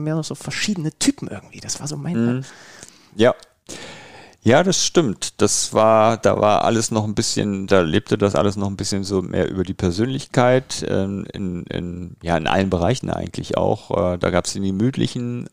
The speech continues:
Speaker 2: ähm, da gab's den etwas Zurückhaltenden. Was aber damals in der, in der Förderung bei Schiedsrichtern, ähm, schon eher eine große Rolle spielte, war Durchsetzungsvermögen,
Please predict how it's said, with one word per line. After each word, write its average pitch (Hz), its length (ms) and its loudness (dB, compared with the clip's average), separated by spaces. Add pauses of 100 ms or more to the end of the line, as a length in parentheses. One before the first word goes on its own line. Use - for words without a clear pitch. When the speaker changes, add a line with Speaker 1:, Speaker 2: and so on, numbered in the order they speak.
Speaker 2:
ähm, 95 480 -4
da - 80 -4
gab's 87 280 -4
den 87 200 -4
etwas - 320 -6
Zurückhaltenden. 110 760 -2 (540)
Was 127 200 2
aber 160 220 4
damals 143 460 0
in 131 200 -2
der, 113 180 2
in 110 80 -2
der 101 160 4
Förderung 135 480 2
bei 117 140 0
Schiedsrichtern, 123 960 -2
ähm, 107 420 -2
schon 117 460 -2 (260)
eher 135 140 6
eine 123 140 2
große 107 340 -2
Rolle 107 300 0
spielte, 110 400 -6
war 92 100 4
Durchsetzungsvermögen, 85 1400 -4